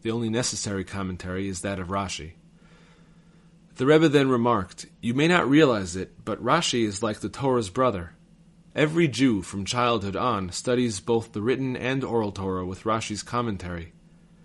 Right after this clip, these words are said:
Think of this, and you will understand Rashi's unique greatness." Two twenty-four.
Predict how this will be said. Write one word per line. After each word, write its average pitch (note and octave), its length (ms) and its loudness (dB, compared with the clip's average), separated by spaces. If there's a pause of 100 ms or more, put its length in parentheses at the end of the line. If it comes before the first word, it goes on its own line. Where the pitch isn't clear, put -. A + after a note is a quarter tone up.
(600)
Think D3+ 280 2
of F2+ 180 -4
this, E2 320 -4
and F2+ 120 -4
you G2 100 -2
will G2 120 -2
understand G#2 600 -2
Rashi's G#2 580 -2
unique G2+ 480 -6
greatness." A2 640 -6 (2750)
Two D3+ 180 6
twenty-four. A2 760 -2